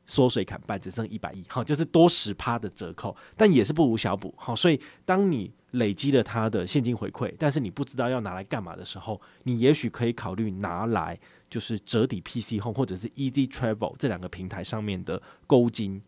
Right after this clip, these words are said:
好，去折抵它的商品，好，这是可以的。所以这是它的小小的亮点，好，不过它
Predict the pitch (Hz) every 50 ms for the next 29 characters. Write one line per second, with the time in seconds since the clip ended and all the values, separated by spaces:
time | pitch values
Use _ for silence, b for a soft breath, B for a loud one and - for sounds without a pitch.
0 | _ _ - - 92 80 - 127 120 - - 98 104 107 113 85 - 98 107 104
1 | 95 - 110 95 98 107 - - 95 - - b b b b b 113 113 - 143
2 | 135 147 - - 101 95 90 85 - - - _ b b b b b b - 123
3 | 110 135 143 123 127 127 123 110 104 92 - 90 98 - 90 - - 101 104 90
4 | 87 95 - - - - _ _ - 82 - - 120 135 151 139 139 135 127